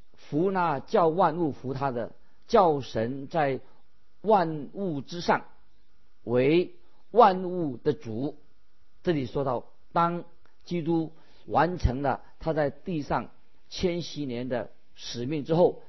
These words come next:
他就要建立永远的国度，然后主耶稣就恢复到他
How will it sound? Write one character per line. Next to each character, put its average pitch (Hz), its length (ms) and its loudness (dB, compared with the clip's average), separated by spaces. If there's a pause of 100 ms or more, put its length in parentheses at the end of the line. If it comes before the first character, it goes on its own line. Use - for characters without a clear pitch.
(120)
他 156 140 0
就 143 100 0
要 139 80 4
建 160 280 0
立 139 200 -2 (640)
永 180 200 6
远 139 140 4
的 131 100 -2
国 135 220 0
度， 143 180 -2 (220)
然 151 160 2
后 220 160 6
主 139 160 -2
耶 147 160 2
稣 165 160 -2
就 170 140 4
恢 151 380 2
复 180 200 0
到 147 180 0
他 156 240 0